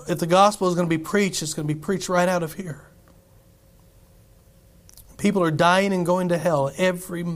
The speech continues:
second of the day. And they need to hear the gospel. But Father, we also recognize if we are going to move forward and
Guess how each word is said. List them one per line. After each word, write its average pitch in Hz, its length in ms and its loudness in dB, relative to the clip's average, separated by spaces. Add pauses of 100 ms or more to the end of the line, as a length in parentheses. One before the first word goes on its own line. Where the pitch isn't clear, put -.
second 185 540 -2
of 160 60 -6
the 160 80 -6
day. 135 460 -6 (1900)
And 143 100 -12
they 143 100 -4
need 151 180 0
to 151 60 -4
hear 156 140 -2
the 151 100 -4
gospel. 143 680 -4 (1000)
But 143 120 -6
Father, 175 280 4
we 165 160 2
also 185 400 2
recognize 139 720 -4
if 135 160 -10
we 165 140 2
are 170 140 2
going 175 200 2
to 180 80 0
move 151 220 0
forward 160 340 0
and 139 180 -8